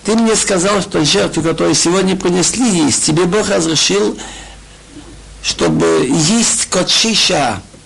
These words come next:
святость больше у тех жертв, которые пос-, приносятся регулярно. А вот этот Рош Ходеш, он называется кодши дырот, он будет регулярно приноситься. Так им шамато бы кодши шаа,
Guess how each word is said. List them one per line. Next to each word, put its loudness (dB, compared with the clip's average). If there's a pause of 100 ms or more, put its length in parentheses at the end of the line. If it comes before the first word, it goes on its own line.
(140)
святость 0
больше 0
у 0
тех -2
жертв, 0 (180)
которые 0
пос-, -2
приносятся 0
регулярно. 0 (760)
А 0
вот 0
этот 0
Рош 2
Ходеш, 0
он 2
называется 0
кодши 0
дырот, 0
он 0
будет 0
регулярно 2
приноситься. -2 (380)
Так 0 (140)
им 4
шамато 0
бы -2
кодши 0
шаа, 0